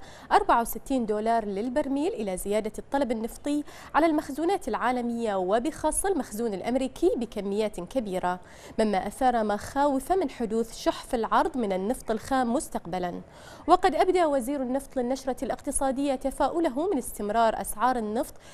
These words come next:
في الأسواق العالمية في تسجيل ارتفاع ثابت، بما ينعكس إيجابًا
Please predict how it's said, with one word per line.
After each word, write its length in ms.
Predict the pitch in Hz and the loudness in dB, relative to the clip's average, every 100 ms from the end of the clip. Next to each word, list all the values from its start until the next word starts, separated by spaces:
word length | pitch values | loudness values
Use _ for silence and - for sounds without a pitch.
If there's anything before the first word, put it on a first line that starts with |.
| - | -12
في 100 | - | -4
الأسواق 480 | 226 196 - 254 247 | -4 -2 0 0 0
العالمية 600 | 202 202 277 254 247 277 | 0 2 2 0 0 -2
في 160 | 359 196 | -4 -10
تسجيل 420 | 185 - 220 220 | -10 -6 -2 -2
ارتفاع 520 | 202 - 214 277 254 - - | -2 -4 0 4 4 2 0
ثابت، 420 | 285 226 349 - - - - | 2 2 -2 -8 -16 -4 2
بما 280 | 302 330 | 4 4
ينعكس 420 | 320 330 427 - - | 2 0 -6 -6 -4
إيجابًا 480 | 220 208 247 254 | -4 0 0 0